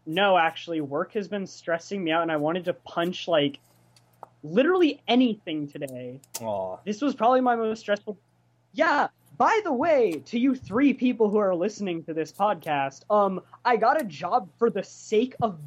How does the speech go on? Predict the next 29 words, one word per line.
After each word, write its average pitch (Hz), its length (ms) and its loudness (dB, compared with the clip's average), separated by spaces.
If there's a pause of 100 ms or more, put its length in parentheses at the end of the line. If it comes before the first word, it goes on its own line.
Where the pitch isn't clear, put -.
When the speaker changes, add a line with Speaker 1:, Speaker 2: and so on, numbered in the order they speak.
(120)
Speaker 1:
building 202 560 -2 (180)
Vanguard 208 520 -2
decks, 214 380 -4 (200)
for 294 140 0
the 262 100 0
sake 262 460 -4
of 214 140 0
showing 220 520 0
more 202 180 0
content 196 480 -4
on 175 140 -4
this 160 180 -8
channel. 139 520 -8 (200)
Speaker 2:
Hey, 220 80 -2
Speaker 1:
Because 220 200 4
Speaker 2:
man. - 120 -2
Speaker 1:
I 233 140 2
love 202 300 0
you 226 100 -6
guys, 226 240 2
and 220 100 -8
I 185 40 -4
love 180 240 -4
this 208 160 -12
channel, 202 280 -4
I 190 80 0
love 175 220 -2
my 196 140 -4
team, 196 200 -14